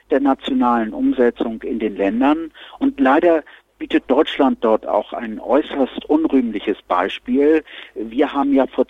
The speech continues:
zehn Jahren schon zugesagt, die Treibhausgase um vierzig Prozent bis zwanzig zwanzig, äh, zu senken. Und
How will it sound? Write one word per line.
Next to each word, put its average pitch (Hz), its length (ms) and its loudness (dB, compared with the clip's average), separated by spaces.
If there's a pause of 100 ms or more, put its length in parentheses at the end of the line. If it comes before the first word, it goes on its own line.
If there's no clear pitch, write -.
zehn 123 240 2
Jahren 139 320 4
schon 135 220 0
zugesagt, 139 640 0
die 127 60 -2
Treibhausgase 117 760 0
um - 200 -6
vierzig - 500 -4
Prozent - 420 -4
bis 117 120 -6 (120)
zwanzig 110 380 -4 (100)
zwanzig, 135 540 -2 (300)
äh, 135 260 2 (100)
zu 139 120 2
senken. 123 640 2 (260)
Und 120 260 -2